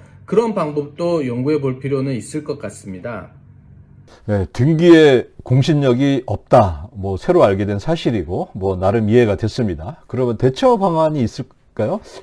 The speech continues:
Speaker 2: 이게 완벽하게는 안 되더라도 좀 꼼꼼하게 확인하면은 사기를 치고 이런 확률을 굉장히 낮출 수 있을 것으로 보여집니다.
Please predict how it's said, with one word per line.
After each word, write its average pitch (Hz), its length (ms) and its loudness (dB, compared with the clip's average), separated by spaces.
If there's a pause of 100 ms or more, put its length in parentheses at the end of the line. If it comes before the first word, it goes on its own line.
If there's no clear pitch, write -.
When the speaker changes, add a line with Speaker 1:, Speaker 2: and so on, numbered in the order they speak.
Speaker 2:
이게 165 140 -4
완벽하게는 196 1200 -4
안 113 160 -4
되더라도 131 680 -2 (320)
좀 165 140 -12
꼼꼼하게 214 760 -4
확인하면은 165 880 -4 (280)
사기를 165 880 -2
치고 170 600 -4
이런 143 320 0
확률을 143 760 -4
굉장히 147 300 0
낮출 123 320 -6
수 196 240 -8
있을 123 260 -8
것으로 123 340 -6
보여집니다. 92 640 -2